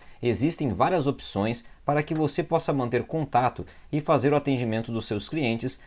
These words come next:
sem que você ou ele tenham que sair do lugar. Veja algumas opções.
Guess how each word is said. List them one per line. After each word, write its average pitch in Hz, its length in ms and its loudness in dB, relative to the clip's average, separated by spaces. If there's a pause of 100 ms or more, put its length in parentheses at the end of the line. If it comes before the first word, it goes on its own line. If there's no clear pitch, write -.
(140)
sem 196 280 0
que 196 120 -2
você 131 400 2
ou 127 180 4
ele 127 180 6
tenham 127 300 0
que 131 140 -6
sair 98 260 4
do 98 100 -2
lugar. 110 480 2 (560)
Veja 156 320 4
algumas 147 380 2
opções. - 720 -4